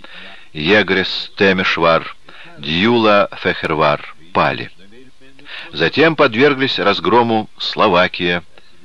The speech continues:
Восточная Чехия и Хорватия. Западная Европа была в панике. Страх охватил не только Германию, но и Францию, Бургундию и Испанию и повлёк за собой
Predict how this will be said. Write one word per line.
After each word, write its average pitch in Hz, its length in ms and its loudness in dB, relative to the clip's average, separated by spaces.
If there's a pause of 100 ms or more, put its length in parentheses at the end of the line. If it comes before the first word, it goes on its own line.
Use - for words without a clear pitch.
(140)
Восточная 113 640 0
Чехия 87 720 0 (400)
и 87 100 -6
Хорватия. 92 640 0 (880)
Западная 123 600 0
Европа 120 440 2
была 113 200 4
в - 140 -8
панике. 110 600 -2 (640)
Страх - 460 0
охватил 113 440 0
не 107 100 -2
только 120 320 2
Германию, 107 640 2 (320)
но 87 140 2
и 95 60 2
Францию, 113 600 2
Бургундию 104 760 0
и 101 220 -2
Испанию 104 640 0 (600)
и 85 80 -2
повлёк 104 480 4
за 117 100 0
собой 78 460 -2